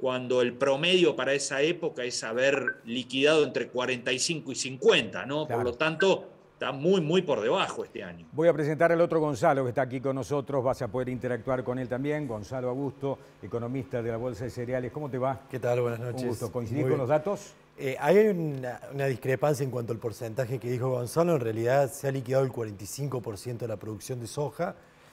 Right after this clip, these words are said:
Speaker 3: que está por debajo del promedio, que es un ses-, un cincuenta y cinco, sesenta por ciento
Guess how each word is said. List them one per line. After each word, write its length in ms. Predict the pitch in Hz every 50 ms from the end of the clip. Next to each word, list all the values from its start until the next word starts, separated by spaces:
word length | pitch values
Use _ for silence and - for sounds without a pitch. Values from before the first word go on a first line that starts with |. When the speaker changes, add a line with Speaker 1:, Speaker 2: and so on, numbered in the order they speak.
| - -
Speaker 3:
que 80 | 117
está 200 | - - 135 127
por 180 | - 135 127 123
debajo 340 | 120 127 139 135 - 147 139
del 80 | 135
promedio, 560 | - - 127 135 135 131 143 147 165 165 151
que 160 | - 135 139 139
es 120 | 135 -
un 180 | 139 143 139 123
ses-, 280 | - - 117 104 - -
un 380 | 131 135 139 135 131 123 113 -
cincuenta 480 | - - - 127 120 - 139 127 110
y 40 | 110
cinco, 320 | - - 147 143 135 151
sesenta 380 | 123 123 101 107 120 120 127 120
por 140 | - - 117
ciento 540 | - - 139 143 143 139 123 165 175 -